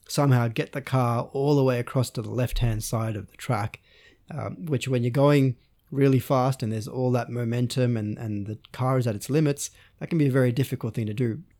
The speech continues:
So that's where race line starts to get a little bit more complicated, because now we've gotta think about how we're gonna compromise between the two corners. So what you could do, I guess there's two options.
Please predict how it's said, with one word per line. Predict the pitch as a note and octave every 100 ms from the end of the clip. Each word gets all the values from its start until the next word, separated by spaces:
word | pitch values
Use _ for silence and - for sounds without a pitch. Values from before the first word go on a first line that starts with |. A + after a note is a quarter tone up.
| _ -
So | - B2+
that's | C#3 E3+
where | F3 E3 C#3 C3 B2+ _ _ _ _ -
race | C3+ C3 -
line | B2+ A#2+
starts | - C#3 E3 -
to | C3
get | A#2+ B2
a | A#2+
little | B2 B2+
bit | A#2 F#2
more | A2 A2+
complicated, | C#3+ E3 C#3+ G2+ G#2 A#2 -
because | B2+ A2+
now | B2+ C#3+
we've | C3+
gotta | C3+
think | A#2+ C3 A#2+
about | A2+ A2+
how | G2+ B2
we're | C3
gonna | C3 A2+
compromise | A2 - C3+ D3 C#3 G#2+ G#2+
between | - - - A2+ A2 A2 _ _ -
the | -
two | - G#2
corners. | G#2 D#3 C3 - B2 - _ _ _ _
So | - C#3 A#2 A2+ - _ _ _ -
what | D#3+
you | D3+
could | C3 F3+ C#3
do, | B2+ E3+ - - -
I |
guess | C3+ C#3
there's | A2+
two | - D#3
options. | A#2+ - - -